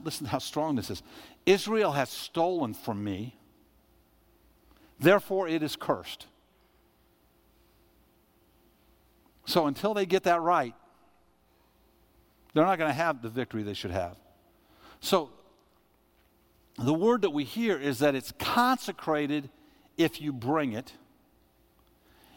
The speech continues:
It's consecrated if you put God in the first. It's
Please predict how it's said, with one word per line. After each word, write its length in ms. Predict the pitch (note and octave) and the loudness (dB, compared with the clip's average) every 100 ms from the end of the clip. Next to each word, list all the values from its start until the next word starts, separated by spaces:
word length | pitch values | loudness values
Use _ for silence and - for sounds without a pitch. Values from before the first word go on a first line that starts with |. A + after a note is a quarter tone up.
| _ | _
It's 180 | C#3 - | -4 -4
consecrated 880 | - G3 A3 A3+ F#3 - F3 E3+ D3+ | 0 4 4 0 -8 -4 -2 0 -2
if 120 | - | -6
you 60 | C#3 | -8
put 260 | - D3 | -6 0
God 240 | C3+ C3+ B2+ | 2 2 0
in 40 | |
the 60 | A#2+ | -6
first. 200 | B2 - - - - | -10 -14 -20 -20 0
It's 280 | F3+ D#3+ - | 2 2 -2